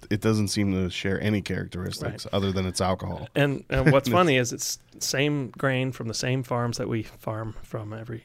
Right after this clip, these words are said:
Speaker 2: every, uh, one of these bottles.
Speaker 1: It's amazing how, like,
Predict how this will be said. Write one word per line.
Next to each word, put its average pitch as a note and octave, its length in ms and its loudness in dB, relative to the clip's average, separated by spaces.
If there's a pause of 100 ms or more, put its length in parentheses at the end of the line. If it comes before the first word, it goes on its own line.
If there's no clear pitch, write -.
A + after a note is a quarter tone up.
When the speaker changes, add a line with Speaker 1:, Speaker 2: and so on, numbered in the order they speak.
Speaker 2:
every, A#2 340 -6
uh, A2 200 -8
one A#2 280 -8
of A#2 60 -10
these A2+ 140 -8
bottles. A#2 380 -12 (960)
Speaker 1:
It's A2+ 220 -4
amazing A2 460 6
how, G2 160 2
like, F#2+ 180 0